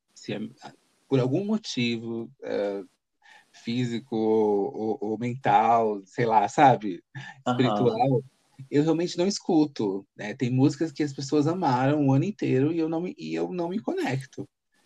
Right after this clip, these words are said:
Speaker 1: E,
Speaker 2: Uhum.
Speaker 1: e aí, essa música do Dua Lipa, eu sou muito fã da Dua Lipa, sabe? E, e eu também escutei, eu, "Bé."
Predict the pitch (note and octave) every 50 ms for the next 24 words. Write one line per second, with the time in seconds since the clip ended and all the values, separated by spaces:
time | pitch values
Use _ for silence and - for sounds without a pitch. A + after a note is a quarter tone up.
0 | _ _ _ _ _ - C#3 C#3+ C#3+ C3 A#2 G#2+ D#3+ D#3 D3+ D3+ E3+ G3 G3+ -
1 | F3 G3+ - - G#3+ G3 F3+ - - D3 C#3 C3 B2+ A#2+ B2+ C#3+ F3+ - - -
2 | D3 C3+ - G3+ E3+ C#3+ B2 B2+ D#3+ - - - C#3 A#2 A2 G#2+ G#2 A2+ G#2+ G#2
3 | G2+ F#2+ F#2 - - G2 - - B2 A2+ G#2 F#2+ F#2+ F#2 - _ - A#2 A#2 A#2
4 | A#2+ B2 C3+ - - B2+ C#3 C#3+ C#3 C3+ D#3+ D#3+ E3+ F3 D#3+ - - E3 - _
5 | - F3 F3 F3+ F#3 F#3 F3+ F3+ F3+ _ _ _ _ _ _ _ _ D3 C#3+ _
6 | _ _ - D#3+ E3+ F#3 G#3 G#3 G#3+ G#3+ G#3 G3 -